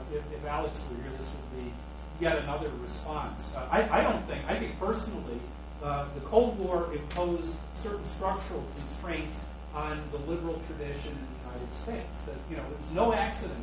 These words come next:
comrade, that the key manifestations of the liberal tradition were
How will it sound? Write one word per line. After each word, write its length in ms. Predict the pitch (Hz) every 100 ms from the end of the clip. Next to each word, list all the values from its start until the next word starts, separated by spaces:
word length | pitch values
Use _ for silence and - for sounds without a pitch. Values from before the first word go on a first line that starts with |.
| -
comrade, 360 | 123 117 113 113 - - - -
that 100 | -
the 240 | - - 214
key 60 |
manifestations 1000 | 208 180 170 - - - 156 156 160 143
of 220 | 147 143
the 60 | 143
liberal 240 | 147 151 - -
tradition 420 | 139 202 143 135
were 140 | 131